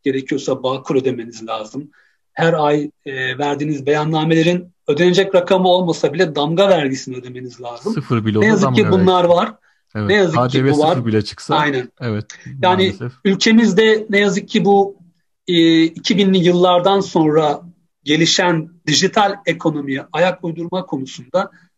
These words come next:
Speaker 1: tamamen sınıfta kalmış durumdayız. Özellikle startuplarla başlayan bu trend, e, şu anda e-ticaret, işte YouTuber'lık,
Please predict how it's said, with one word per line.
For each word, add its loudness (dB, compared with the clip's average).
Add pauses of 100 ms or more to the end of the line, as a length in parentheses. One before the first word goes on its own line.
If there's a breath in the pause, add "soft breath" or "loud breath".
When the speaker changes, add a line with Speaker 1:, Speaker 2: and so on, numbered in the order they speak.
(160)
Speaker 1:
tamamen 0
sınıfta -4
kalmış -10
durumdayız. -12
Özellikle 0 (420 soft breath)
startuplarla -2
başlayan -8
bu -2 (240)
trend, -2 (520)
e, -12
şu 0
anda 0
e-ticaret, -2
işte -2
YouTuber'lık, 0